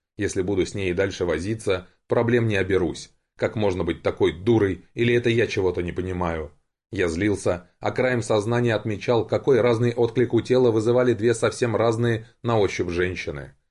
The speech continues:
Ио мягкая и приятная, запах тела какой-то манящий, она распаляла во мне страсть, и только понимание, что она враг, охлаждало этот пыл. Уна твёрдая и тяжёлая, словно какой-то мужчина-качок. Руки шершавые, кожа бугристая из-за шрамов,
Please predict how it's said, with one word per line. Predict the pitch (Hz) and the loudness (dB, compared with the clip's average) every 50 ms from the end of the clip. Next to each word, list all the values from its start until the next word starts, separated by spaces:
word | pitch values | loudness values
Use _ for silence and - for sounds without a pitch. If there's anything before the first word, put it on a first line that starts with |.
| _ _ | _ _
Ио | - 127 127 120 110 104 | 0 2 4 4 4 4
мягкая | 107 113 113 113 - - 101 95 | 2 0 -2 -4 -4 -2 -2 0
и | 95 | -2
приятная, | 85 - 92 90 87 90 98 98 - - 90 87 85 82 80 - _ _ _ | -2 -4 -4 -2 0 0 0 0 -2 -4 -8 -8 -8 -10 -12 -16 _ _ _
запах | - 110 113 - - 139 123 - | -8 -2 -2 0 0 0 -2 0
тела | - 131 135 127 113 | 0 0 2 2 2
какой-то | - 113 - 131 127 123 113 101 | 0 0 0 2 2 2 2 0
манящий, | 98 92 95 98 104 104 95 - - 95 85 80 - _ _ _ - | 0 -2 -2 -2 -2 -4 -4 -4 -6 -6 -8 -8 -8 _ _ _ -4
она | 113 120 127 117 | -2 0 0 0
распаляла | 113 107 - - 107 110 107 110 110 | 0 -2 0 0 0 2 2 2 2
во | 104 98 | 2 0
мне | 101 98 85 | 0 -2 -4
страсть, | - - - 101 104 107 107 - - - | -6 -4 -2 -2 -2 -2 -4 -6 -10 -4
и | - 113 | -4 -2
только | 113 135 127 120 117 117 - | 2 2 2 2 2 0 0
понимание, | - 110 110 107 110 117 117 117 110 101 | 0 -2 -2 -2 -2 0 0 0 0 -2
что | - - 117 104 | -2 0 0 0
она | 104 101 92 | 0 0 0
враг, | 82 92 110 117 117 - - _ _ _ | 0 0 0 0 -2 -4 -10 _ _ _
охлаждало | - 110 - - 117 104 95 92 95 95 87 87 90 | -6 -4 0 0 0 0 0 0 0 0 0 2 0
этот | 87 - 92 82 - 82 - _ | 0 0 -2 -4 -4 -6 -8 _
пыл. | - 104 92 85 73 69 - - _ _ _ _ _ _ - | -2 0 0 0 0 -4 -6 -12 _ _ _ _ _ _ -6
Уна | 110 110 110 98 87 | -2 -2 0 -2 -2
твёрдая | - 95 92 101 101 92 92 90 | -4 -2 0 0 0 2 0 0
и | 80 78 | -2 -2
тяжёлая, | 80 80 82 92 101 98 95 87 82 76 - _ _ _ | -4 -4 -2 0 2 2 2 0 0 -4 -6 _ _ _
словно | - - 131 123 113 113 107 | -6 -2 0 0 2 0 0
какой-то | 117 110 - 127 113 110 - 104 | 0 0 0 0 0 2 2 0
мужчина-качок. | 104 107 104 101 - - 110 98 92 87 - 95 - - - 104 78 71 - - _ _ _ _ _ _ - | -2 -2 -4 -4 -4 -4 -4 -4 -4 -4 -4 -4 -4 -2 -2 -2 -2 -2 -2 -8 _ _ _ _ _ _ -4
Руки | - 110 110 110 - 87 | -2 0 0 0 -2 -4
шершавые, | - - 82 73 71 - - 107 104 92 87 80 76 | -2 -2 -4 -4 -4 -2 -2 0 0 0 0 -2 -2
кожа | - - - 113 107 110 101 | -4 -2 0 0 2 2 2
бугристая | 87 92 90 87 82 101 104 - - - 107 104 | 0 0 -2 -2 -2 -4 -4 -6 -4 0 0 2
из-за | 104 110 107 98 104 98 | 2 2 0 0 0 -2
шрамов, | - - 107 107 104 104 98 87 - | -2 0 -2 0 0 -2 -4 -6 -8